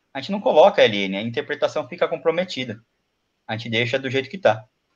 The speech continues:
E muito, muito, muito cuidado com a diferença entre variação percentual com variação de pontos percentuais. Pelo amor de Deus, não errem isso. Vocês estão errando ainda.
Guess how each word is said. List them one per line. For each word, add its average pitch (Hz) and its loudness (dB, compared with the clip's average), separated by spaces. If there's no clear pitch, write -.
E 233 6
muito, 233 4
muito, 202 2
muito 185 0
cuidado 139 6
com - 2
a 147 8
diferença 135 0
entre 120 -4
variação 120 4
percentual 120 4
com 123 0
variação 123 6
de 123 -6
pontos 120 -4
percentuais. 120 -2
Pelo 139 0
amor 135 2
de 135 -8
Deus, 123 -4
não 139 2
errem 143 6
isso. 104 -2
Vocês 117 -4
estão 131 6
errando 147 8
ainda. 131 4